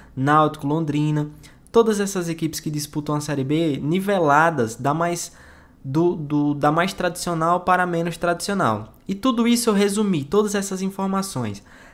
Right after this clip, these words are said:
Aproveitamento do início da temporada, investimento, peso da camisa, e cheguei ao seguinte Power Rank, esse mesmo que vocês estão vendo aqui, ó. Meu Power Rank geral aqui da Série B. Eu coloco o Grêmio como a e-, principal equipe, a,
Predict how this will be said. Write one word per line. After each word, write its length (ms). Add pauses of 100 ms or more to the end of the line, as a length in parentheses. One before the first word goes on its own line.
Aproveitamento 760
do 100
início 260
da 80
temporada, 760 (280)
investimento, 1040 (220)
peso 320
da 140
camisa, 580
e 80
cheguei 480
ao 100
seguinte 480
Power 320
Rank, 300
esse 240
mesmo 240
que 100
vocês 340
estão 220
vendo 180
aqui, 260
ó. 80 (480)
Meu 160
Power 260
Rank 220
geral 420
aqui 340 (280)
da 200
Série 300
B. 220
Eu 80
coloco 360
o 40
Grêmio 320
como 220
a 40
e-, 60
principal 500
equipe, 500
a, 280